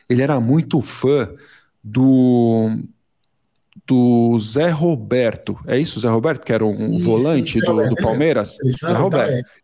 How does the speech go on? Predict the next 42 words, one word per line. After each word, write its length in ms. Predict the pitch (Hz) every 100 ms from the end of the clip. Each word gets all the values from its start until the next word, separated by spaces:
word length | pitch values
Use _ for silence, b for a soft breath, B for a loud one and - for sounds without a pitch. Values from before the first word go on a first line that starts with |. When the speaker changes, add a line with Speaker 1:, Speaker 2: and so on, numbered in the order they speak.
| _ _ _
Speaker 1:
Exatamente. 720 | - 117 190 170 113 - -
E 80 | 123
aí 340 | 127 196 214 -
ele 240 | 151 160
saiu 400 | - 156 139 190
no 100 | 180
carnaval 920 | - 202 208 165 104 110 120 175 208 _
fantasiado 840 | - 160 151 175 151 135 160 160
de 120 | 139
Zé 120 | 135 139
Roberto. 580 | 139 117 - - _ _
Então 160 | - 156
ele 80 | 151
se 160 | 147
vestiu 320 | 123 113 -
com 100 | 113
a 40 | 107
roupa 260 | 101 113
do 80 | 113
Zé 100 | 135
Roberto 560 | 135 180 151 175 190 262
e 100 | 196
o 40 |
que 80 | -
que 100 | 190
ele 120 | 165
fez? 320 | 143 113 -
Pintou 420 | - 202 170 175 180
o 20 |
rosto 360 | 147 160 -
todo 240 | - 151 151
de 100 | 170
preto. 480 | - 156 185 _ _ _ B B B B B -
É, 460 | 120 120 117 117
Speaker 2:
Nossa, 180 | 117 151
Speaker 1:
e 100 | 151
aí, 160 | 151 117
Speaker 2:
isso. 240 | 143 160
Speaker 1:
cara, 220 | - 113
ele, 240 | 120 120 - - -
ele 220 | 127 131
cometeu 800 | 127 151 151 135 - 135 151 143